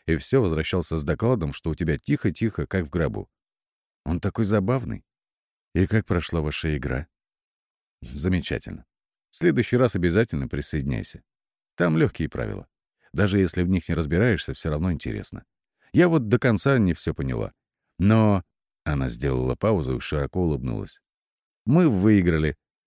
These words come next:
Знаешь, какой у нас был командный клич?» «Какой?» «Мы знаем все, кроме нужного».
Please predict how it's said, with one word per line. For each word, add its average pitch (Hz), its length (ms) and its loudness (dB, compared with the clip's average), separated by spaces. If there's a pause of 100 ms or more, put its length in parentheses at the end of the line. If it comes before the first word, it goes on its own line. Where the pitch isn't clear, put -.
(220)
Знаешь, 156 260 2
какой 123 300 2
у - 20 6
нас 95 160 4
был 90 160 4
командный 80 480 0
клич?» 60 340 -6 (460)
«Какой?» 107 480 0 (640)
«Мы 135 240 6
знаем 107 400 4
все, 202 380 6
кроме 135 340 6
нужного». 90 540 2